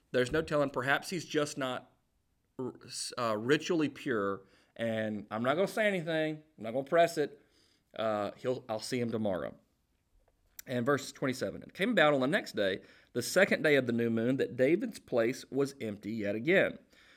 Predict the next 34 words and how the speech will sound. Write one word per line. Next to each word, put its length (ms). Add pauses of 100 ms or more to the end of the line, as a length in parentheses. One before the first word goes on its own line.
(140)
So 300
Saul 460
leaned 240
over 200
to 80
Jonathan, 440
his 140
son. 260
He 60
says, 240 (360)
'Why 240
has 120
the 100
son 220
of 100
Jesse 560
not 240
come 220
to 80
the 80
meal, 500 (160)
either 240
yesterday 1000 (1300)
or 220
today?' 520 (1600)
And 160
Jonathan, 640 (140)
putting 280
on 180
his 380 (320)
very 420
best 300
Denzel 380
Washington, 600